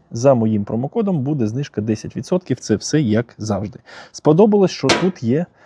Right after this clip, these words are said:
магніт. Тобто до будь-якої металевої поверхні, до вашої автівки, е, в альтанку кудись причепити можна.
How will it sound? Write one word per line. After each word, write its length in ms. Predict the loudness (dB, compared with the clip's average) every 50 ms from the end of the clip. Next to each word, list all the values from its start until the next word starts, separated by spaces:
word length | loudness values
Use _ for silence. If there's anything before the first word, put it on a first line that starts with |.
| -20 -20 _ _ 0
магніт. 500 | 2 2 2 2 2 -2 -2 -2 -4 -16 _ _ -4 -4 -4 -4 -10 -20 _ _
Тобто 300 | -2 -2 -2 2 2 2
до 260 | 4 6 6 6 6 4
будь-якої 500 | 4 2 0 0 0 -2 0 0 0 0
металевої 580 | 0 0 0 2 2 2 4 4 2 0 0
поверхні, 540 | 2 2 4 4 4 2 2 -2 -6 -4 -4
до 220 | 0 2 2 2
вашої 680 | 4 4 4 2 2 -2 -6 -4 -2 -2 -2 -2 -4 -2 2
автівки, 800 | 4 4 4 2 0 _ 0 0 0 0 0 2 2 2 2 2 -2 -12 -20 -20 -20 -20 -10 -4
е, 160 | 0 0 2
в 420 | 2 0 0 4 4 4 4 4 4 2
альтанку 640 | 2 2 2 2 4 4 6 4 4 0 -4 -4
кудись 440 | -2 -2 -2 0 0 0 -2 -4 -10 -6
причепити 640 | -6 -6 -4 -2 -4 -4 0 0 0 2 2 2
можна. 460 | 2 2 0 0 0 0 0 0 0